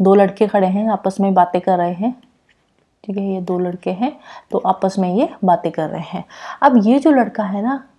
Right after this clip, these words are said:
ये बोल रहा है, कहता है, "यार, मैं उड़ना चाहता हूँ, घूमना चाहता हूँ, मज़े करना चाहता हूँ", ठीक है। तो ये घर के अंदर है, ठीक है, ये घर के बाहर है, ये घर के अंदर है,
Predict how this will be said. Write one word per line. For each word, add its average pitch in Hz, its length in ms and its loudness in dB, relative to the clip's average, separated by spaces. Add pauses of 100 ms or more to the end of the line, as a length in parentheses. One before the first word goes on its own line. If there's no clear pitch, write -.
ये 262 100 4
बोल 190 240 2
रहा 190 100 0
है, 214 60 -2
कहता 262 260 -8
है, 285 80 0
"यार, 269 160 4
मैं 254 240 0
उड़ना 240 300 6
चाहता 185 380 -2
हूँ, 185 360 -2
घूमना 233 360 8
चाहता 180 340 0
हूँ, 185 300 -2
मज़े 226 200 4
करना 180 280 0
चाहता 180 320 -6
हूँ", 165 220 -6 (320)
ठीक 208 160 -2
है। 190 140 2 (280)
तो - 240 -6
ये 277 140 6
घर 247 180 8
के 262 140 4
अंदर 202 300 8
है, 175 200 -4 (200)
ठीक - 140 -4
है, 220 60 6
ये 220 100 4
घर 196 160 4
के 196 140 2
बाहर 190 300 6
है, 302 260 2
ये 185 80 2
घर 185 140 4
के 180 120 -2
अंदर 175 320 -4
है, 175 160 -4